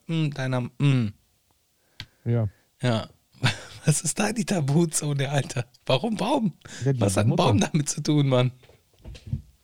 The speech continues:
Speaker 2: Also da, tatsächlich hab ich dieses Schimpfwort noch nicht gehört, aber bei denen, äh, geht's halt auch viel um die Mutter.
Speaker 1: Ja.
Speaker 2: Äh, Mutter, Hebamme.
Speaker 1: Ja, ja, ja, ja, krass.
Speaker 2: Aber ist bei uns auch so.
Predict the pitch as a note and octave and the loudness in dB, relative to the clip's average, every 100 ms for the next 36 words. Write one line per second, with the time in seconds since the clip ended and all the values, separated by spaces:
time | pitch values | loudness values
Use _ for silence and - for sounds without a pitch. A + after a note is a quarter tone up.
0 | _ - A#2+ C#3 B2 D#3 C3 B2 A2+ C3 | _ -2 0 0 -4 -6 -8 -8 -4 -2
1 | A#2 D3+ D3 B2+ A2 D3 D3 - C#3+ B2 | 0 -2 0 -2 -2 -4 -6 -4 -4 -4
2 | G#2 B2 C#3 D3 G#2+ A2 A2 - - - | -4 -4 -4 -6 0 2 0 -2 -20 -4
3 | G#2+ C3 D3 B2+ _ - B2 C3+ C3+ D3+ | 0 2 2 -2 _ -16 -2 0 2 0
4 | D3 C3+ A#3+ - C3 B2+ B2 E3 G3+ G2 | 0 0 -2 0 0 2 2 0 2 0
5 | F2+ - B2+ B2 G#2 A2 G#2 C#3 C#3+ C3+ | 0 -6 -6 -4 0 2 6 4 6 6
6 | C3 A#2 _ - C#3 C#3+ C3+ C3+ B2+ B2 | 6 4 _ 4 6 8 8 8 8 8
7 | B2 A2+ _ _ _ _ _ - A#2 B2+ | 6 4 _ _ _ _ _ -10 -4 -2
8 | C3+ B2 B2 C3 B2+ B2 A#2+ B2 A#2+ A#2 | -2 -4 -6 -8 -8 -8 -8 -10 -10 -10
9 | A2 - - B2 G#2+ - _ _ _ _ | -12 -14 -8 -8 -8 -16 _ _ _ _
10 | _ _ - A#2 A2 C3 C#3 - A#3 - | _ _ 2 4 6 4 4 4 0 0
11 | G#2+ F#2+ | -2 -4